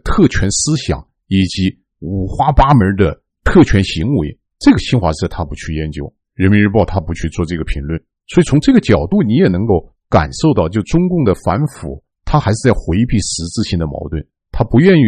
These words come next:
从根本上去解决问题。老百姓今天买特供商品或者愿意上当，是因为老百姓相信今天中国共产党不会取消特供，或者特供仍然在大行其道，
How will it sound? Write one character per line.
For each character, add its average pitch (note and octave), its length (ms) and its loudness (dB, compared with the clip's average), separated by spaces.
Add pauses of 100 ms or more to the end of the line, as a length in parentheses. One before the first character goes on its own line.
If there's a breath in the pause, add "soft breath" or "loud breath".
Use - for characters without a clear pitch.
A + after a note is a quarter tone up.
(160)
从 E2+ 240 -4
根 A3+ 180 4
本 G2+ 140 2
上 E2+ 200 -2
去 E2+ 160 -6
解 D2+ 180 -8
决 - 120 -10
问 D#2 180 -6
题。 - 260 -16 (180)
老 C3 160 4
百 E3 120 6
姓 F3 220 2 (200)
今 G3 180 2
天 F3 180 2
买 A2 300 2
特 - 240 2
供 B2+ 140 0 (340)
商 B2+ 280 4
品 D#2+ 200 -4 (240)
或 D3 140 2
者 A2 80 4
愿 F3 260 4
意 A2+ 120 4
上 C#3+ 280 2
当， A#2 180 2 (300)
是 - 180 2
因 D#3+ 120 6
为 C#3 100 8
老 A#2 160 6
百 A2+ 120 4
姓 G#2 160 2
相 C#3 260 2
信 B2 220 0
今 E3+ 220 0
天 B2 300 0 (240)
中 C#3 180 4
国 A#2+ 60 2
共 C3 100 4
产 A#2+ 120 4
党 D#2+ 240 0
不 B2+ 140 4
会 - 180 4
取 - 220 -4
消 E2 160 -6
特 - 240 -4
供， D2 180 -14 (200)
或 - 140 2
者 G2+ 320 0 (200)
特 D#3 200 4
供 A#2+ 220 2
仍 D#3 200 6
然 F#2 180 4
在 F#2 180 2
大 - 200 -10
行 F#2 200 -4
其 - 220 -10
道， F2 120 -4